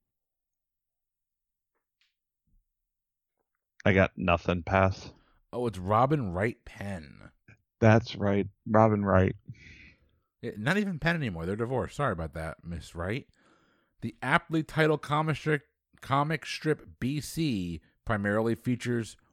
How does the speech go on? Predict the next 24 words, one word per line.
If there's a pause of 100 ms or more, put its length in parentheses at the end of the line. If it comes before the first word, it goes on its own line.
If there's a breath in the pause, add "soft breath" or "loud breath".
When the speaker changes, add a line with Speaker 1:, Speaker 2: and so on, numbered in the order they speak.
Speaker 2:
what
people
as
its
main
characters? (920)
Speaker 1:
Cavemen. (100)
Speaker 2:
Cavemen
is
correct. (1120)
What
cable
series'
stellar
ratings
were
once
described
as,
by
Entertainment
Weekly
as, (220)
fangtastic?